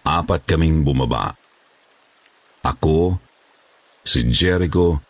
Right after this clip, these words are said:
si Junel, at yung tatay ko.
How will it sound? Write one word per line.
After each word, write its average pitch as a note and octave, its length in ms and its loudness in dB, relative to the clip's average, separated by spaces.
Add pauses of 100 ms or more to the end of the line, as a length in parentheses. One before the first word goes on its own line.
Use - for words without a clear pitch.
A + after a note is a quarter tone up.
(720)
si C#2 240 0
Junel, E2 640 0 (240)
at B2 240 -2
yung F#2 320 2
tatay C#2+ 400 -4
ko. - 320 -2